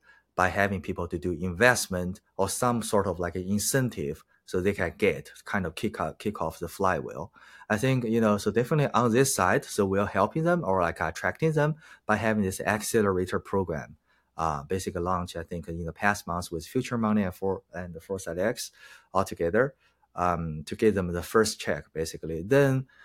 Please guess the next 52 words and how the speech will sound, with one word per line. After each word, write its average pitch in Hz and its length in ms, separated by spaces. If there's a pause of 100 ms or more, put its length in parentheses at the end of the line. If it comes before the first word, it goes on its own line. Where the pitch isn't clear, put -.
(140)
what 117 140
we're 127 140
going 127 200
to 110 100
launch 98 340
in 90 100
I 82 160
O 95 40
T 104 100
S 95 120
two 127 160
point 104 240
zero, 92 160
as 87 160
I - 20
mentioned, 107 380
this 107 260
token 92 260
economics 95 440
part 95 280
is 87 140
give 107 220
them, 101 200
like, 90 180
the 90 80
incentives 90 760 (240)
in 107 100
terms 107 320
of 87 100
I 85 180
O 90 80
T 90 100
S 85 140
token. 113 380 (380)
So 95 220
they 123 140
can 120 200
still, 110 380
like, 95 180
uh, 92 220
hold 175 220
the 127 60
I 98 120
O 107 40
T 113 100
S 107 140
or, 113 200
or 107 240
they 92 100
can 95 140
sell, 104 440
basically 113 500